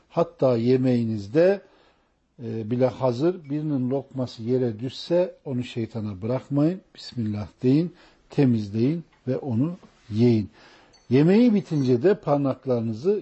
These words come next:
yalayın. Çünkü yemeğin, e, neresinde bereket olduğu bilinmez." demiştir. Kardeşlerim, iblis son ana kadar insanın ne yapar? Açığını bekler. Bu meseleyi en iyi anlatan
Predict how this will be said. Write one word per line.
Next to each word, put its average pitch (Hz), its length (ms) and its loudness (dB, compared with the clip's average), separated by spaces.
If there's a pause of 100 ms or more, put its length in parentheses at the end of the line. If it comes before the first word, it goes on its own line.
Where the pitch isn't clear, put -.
yalayın. 123 480 -4
Çünkü 131 380 -8
yemeğin, 131 560 0 (540)
e, 120 60 -12 (1160)
neresinde 123 760 0
bereket 127 420 0 (100)
olduğu 143 600 -4 (420)
bilinmez." 127 760 -4 (140)
demiştir. - 540 -12 (920)
Kardeşlerim, 185 720 2 (240)
iblis 165 500 2 (120)
son 208 300 0
ana 143 360 -2
kadar 104 360 -10 (120)
insanın 139 540 -2
ne 180 60 2
yapar? 185 400 0 (500)
Açığını 127 500 -2
bekler. 101 400 -10 (600)
Bu 330 80 2
meseleyi 170 720 4
en 214 160 2
iyi 151 160 2
anlatan 131 600 0